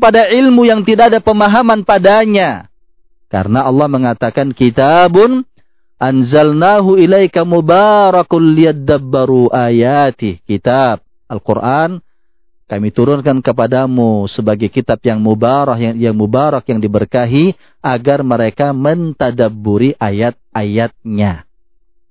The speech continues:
Maka sepantasnya memahami makna-makna Al-Quran,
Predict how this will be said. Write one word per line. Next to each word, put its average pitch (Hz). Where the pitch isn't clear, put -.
Maka 127
sepantasnya 135
memahami 120
makna-makna 117
Al-Quran, 101